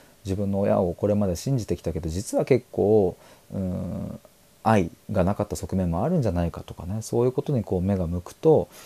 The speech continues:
えー、この自己否定っていうものをこう本格的に終わらせに行く、いろんなヒント、手がかりが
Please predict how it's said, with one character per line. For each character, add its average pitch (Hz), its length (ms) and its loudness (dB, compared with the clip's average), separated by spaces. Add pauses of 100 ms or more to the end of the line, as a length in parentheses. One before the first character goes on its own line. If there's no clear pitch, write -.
(240)
え 85 480 0
ー、 - 800 -20
こ 107 100 2
の 90 60 4
自 82 140 -2
己 - 20 -8 (100)
否 - 60 -10
定 - 200 -2
っ - 20 -8
て - 180 -8
い 85 60 0
う 82 40 -2
も 87 120 0
の 87 60 0
を 87 420 -2
こ 80 340 -4
う - 40 -20
本 117 120 2
格 110 160 2
的 101 120 0
に 98 80 0
終 95 80 0
わ 104 80 4
ら 104 100 2
せ 101 120 -4
に 95 120 -2
行 92 120 -6
く、 110 260 0 (280)
い 143 80 0
ろ 165 160 6
ん 160 60 0
な 151 80 2
ヒ 139 160 -2
ン 113 60 -2
ト、 - 80 -4
手 98 120 0
が 90 120 2
か - 100 -6
り - 100 -8
が - 120 -10